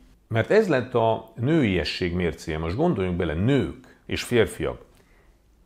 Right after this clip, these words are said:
Hová tűnt a női méltóság, mint olyan? Az a durva, hogy egyszerre van jelen a világban két, két ellentétes dolog. Egy kampány zajlik, hogy ne tárgyasítsuk a nőket.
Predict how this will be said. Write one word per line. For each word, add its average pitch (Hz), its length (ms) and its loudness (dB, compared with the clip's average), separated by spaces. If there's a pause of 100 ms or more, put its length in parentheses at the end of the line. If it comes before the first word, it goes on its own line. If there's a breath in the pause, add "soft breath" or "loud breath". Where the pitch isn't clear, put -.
Hová 170 420 4
tűnt 117 300 -2
a 90 60 2
női 104 840 2
méltóság, 87 1000 -6
mint 69 240 -12
olyan? 64 360 -8 (1900 soft breath)
Az 180 140 4
a 160 120 6
durva, 117 300 2
hogy 107 160 2
egyszerre 117 340 2
van 107 180 2
jelen 117 200 0
a 90 60 0
világban 107 400 0
két, 98 380 -2
két 92 360 -2
ellentétes 85 580 0
dolog. 113 260 0 (240)
Egy - 220 -8
kampány 110 440 4
zajlik, 95 300 4
hogy 73 140 0
ne 117 280 4
tárgyasítsuk 95 1200 2
a 87 80 4
nőket. 90 640 0